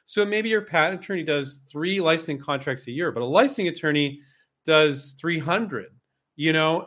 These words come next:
it, it, that's not smart. It's just not. So don't, don't have your patent attorney help you negotiate a,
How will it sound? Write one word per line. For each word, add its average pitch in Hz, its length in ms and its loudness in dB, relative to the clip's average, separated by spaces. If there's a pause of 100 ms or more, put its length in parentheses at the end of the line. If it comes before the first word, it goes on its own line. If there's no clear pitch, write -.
it, 180 240 -12
it, 160 100 -14
that's 196 240 2
not 202 320 0
smart. 160 600 0 (440)
It's 139 180 -8
just 160 280 -8
not. 139 360 -4
So - 140 -8
don't, 190 540 -2
don't 185 220 -2
have 196 180 -2
your 165 80 -2
patent 151 420 -2
attorney 120 400 -6 (340)
help 147 240 -2
you 147 60 -4
negotiate 120 800 -6 (960)
a, 135 220 0